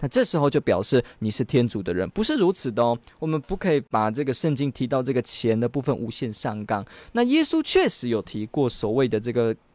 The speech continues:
富人很难进天国，不过你如果仔细看上下文，那个地方也不是说一有钱就不对，不是的。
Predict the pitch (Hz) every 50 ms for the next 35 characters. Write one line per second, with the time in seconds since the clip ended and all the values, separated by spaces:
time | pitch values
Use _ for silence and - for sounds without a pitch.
0 | - - - - - - 226 165 131 113 110 110 - 135 110 104 107 104 107 107
1 | - 160 139 117 - - 127 117 113 110 - - 101 110 - 156 156 196 175 147
2 | 143 143 127 147 180 175 - - 123 117 151 - - 185 170 151 - 202 180 156
3 | 139 - 185 156 135 113 107 107 110 110 110 110 127 - - - - - - -
4 | 220 208 214 202 - 247 214 226 208 196 151 123 - - 165 196 - 311 269 -
5 | - 220 214 147 214 302 302 302 285 170 127 - - - - 110 107 110 113 156
6 | 131 - - 107 - - 156 113 76 - - _ _ - 120 - - - 294 202
7 | - 107 92